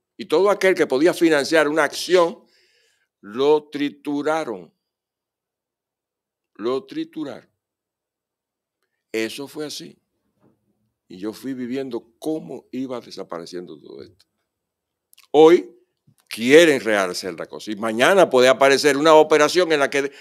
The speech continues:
como decías tú, fulano fue el que mandó a hacer esto, este fue el que hizo lo otro, y aquí tengo quien lo, que lo, quien lo declare, y lo declara públicamente, porque pues tiene garantizado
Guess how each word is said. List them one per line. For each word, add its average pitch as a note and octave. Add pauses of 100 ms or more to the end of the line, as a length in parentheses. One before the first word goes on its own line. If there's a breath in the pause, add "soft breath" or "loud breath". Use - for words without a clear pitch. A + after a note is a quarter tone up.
como A2+
decías B2
tú, - (380 soft breath)
fulano F#3+
fue F3
el F3+
que F3+
mandó F3
a F3
hacer F3
esto, F#3 (340)
este F#3
fue F3+
el F3+
que F3+
hizo F3
lo E3+
otro, C#3+
y C3+
aquí C#3+
tengo F#3
quien F3+
lo, F3 (180)
que D#3
lo, C#3+
quien D#3
lo D#3
declare, D#3
y A#2
lo C#3
declara D#3+
públicamente, E3+
porque D#3
pues G3
tiene C3
garantizado C3+